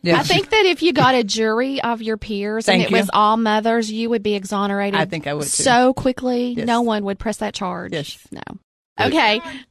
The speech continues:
Speaker 2: Last question.
Speaker 3: But
Speaker 2: Ann, can you tell me
Speaker 3: Yeah.
Speaker 2: if you have one quickly?
Speaker 3: Okay.
Speaker 2: What is the best joke you know? This is a trick question to see if you know a clean joke.
Speaker 1: I know no jokes. <laughs>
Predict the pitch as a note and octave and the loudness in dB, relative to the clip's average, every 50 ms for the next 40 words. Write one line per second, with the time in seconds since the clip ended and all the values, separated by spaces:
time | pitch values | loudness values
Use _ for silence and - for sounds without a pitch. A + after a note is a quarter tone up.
0 | _ _ _ - B3+ C#4 F4 - - - F#4 D4+ D4+ - - B3+ D#4+ D4+ D4 E4+ | _ _ _ 0 2 2 2 0 0 2 4 4 4 4 2 2 4 4 2 2
1 | F#4+ - D#3 G#3 C4 C4 C#4 D#4 D#4 C#4 - F#4 E4 D#4+ F#4 G4+ G#4 - D#4 D4 | 0 -2 -2 0 2 2 2 2 2 2 2 2 2 4 2 0 0 0 0 0
2 | B3+ B3 A#3+ A#3 A3+ A#3 B3 C4 C#4+ G#3 G#3+ F#3+ E3+ G#3+ A3+ - A#3 A3 A3+ A#3+ | 0 0 0 -2 -2 -2 -4 -4 -2 0 0 2 0 0 -4 -4 -4 -2 0 0
3 | B3+ A3+ A#3+ A#3 A#3+ B3 B3 A#3+ A3 G#3+ G#3+ G#3+ A3 A3 A3+ A#3 - - A3 G#3 | 0 0 0 0 0 0 -2 -2 -4 -2 -2 -4 -4 -4 -6 -6 -4 -4 -6 -6
4 | - G3 F#3+ F#3+ F#3+ F#3+ G3+ - _ _ - E2+ D#2+ F2+ E2+ - - A3+ A#3+ B3+ | -6 -8 -8 -8 -8 -10 -12 -16 _ _ -8 -4 -4 -4 -4 -2 -2 0 0 0
5 | - - A3+ G#3+ G3+ G3+ G3 G3 G3 G3 G3 - - - - G3 - - F#3 - | -2 -2 -4 -2 -2 -2 -2 -2 -2 -4 -6 -8 -12 -14 -16 -14 -10 -10 -10 -10
6 | _ _ - G3 F#3+ F#3+ - - - - - - - - - F3 E3 E3 E3 - | _ _ -2 -2 -2 -2 -4 -8 -12 -14 -16 -16 -12 -6 -6 -4 -4 -6 -8 -10
7 | - - - - - - - - - - E3+ - F3 _ _ _ _ _ _ _ | -14 -16 -14 -12 -12 -12 -12 -12 -12 -14 -14 -16 -18 _ _ _ _ _ _ _
8 | _ _ - A3+ - B3 A#3 A3+ A#3 A3 - A3 F#3 - - A3+ G#3 G3 - - | _ _ -6 -4 -2 -2 -2 -2 -2 -2 -2 -2 -2 -2 0 -2 -2 -2 -2 -6
9 | G3 F#3 - G3 F#3 - F#3 F3+ F3+ - G3+ F#3+ F#3+ F3 E3+ E3+ - - F3 E3+ | -6 -6 -6 -6 -6 -4 -4 -6 -4 -4 -6 -4 -4 -4 -6 -6 -8 -10 -8 -8
10 | F3 F3+ F3 E3+ D3+ D3+ - - - _ _ _ _ _ _ _ _ _ _ _ | -8 -8 -8 -8 -10 -10 -12 -14 -16 _ _ _ _ _ _ _ _ _ _ _
11 | _ _ _ _ _ _ _ _ _ _ _ _ - - E3+ E3 D#3+ D3 C3+ C3+ | _ _ _ _ _ _ _ _ _ _ _ _ -6 -2 0 2 2 2 2 2
12 | C3+ C3+ C3+ C3+ - C3 B2 A#2+ - _ _ _ _ - | 2 0 0 -2 -4 -8 -8 -10 -10 _ _ _ _ -6